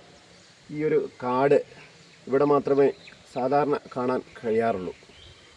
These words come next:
അതുപോലെ വനം വകുപ്പ്, അതുപോലെ ഡി ടി പി സി എന്നിവയ്ക്കൊക്കെ, അവർക്കൊക്കെ ശ്രദ്ധിച്ചാൽ ഇവിടെ നല്ലൊരു ബോട്ട് സർവീസോ അല്ലെങ്കിൽ, ആ,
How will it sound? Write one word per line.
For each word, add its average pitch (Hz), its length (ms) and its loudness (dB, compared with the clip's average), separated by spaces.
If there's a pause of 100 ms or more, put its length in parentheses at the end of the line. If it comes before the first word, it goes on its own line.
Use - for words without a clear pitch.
(960)
അതുപോലെ 165 500 4 (420)
വനം 143 240 2
വകുപ്പ്, 175 420 6
അതുപോലെ 139 420 6
ഡി 139 260 4
ടി 165 60 0
പി 156 160 -6
സി - 140 -4
എന്നിവയ്ക്കൊക്കെ, 151 560 2 (960)
അവർക്കൊക്കെ 147 540 6 (340)
ശ്രദ്ധിച്ചാൽ 151 520 8 (240)
ഇവിടെ 139 160 2
നല്ലൊരു 147 500 6 (560)
ബോട്ട് 143 300 2
സർവീസോ 151 580 4 (140)
അല്ലെങ്കിൽ, 131 520 6 (840)
ആ, 117 460 6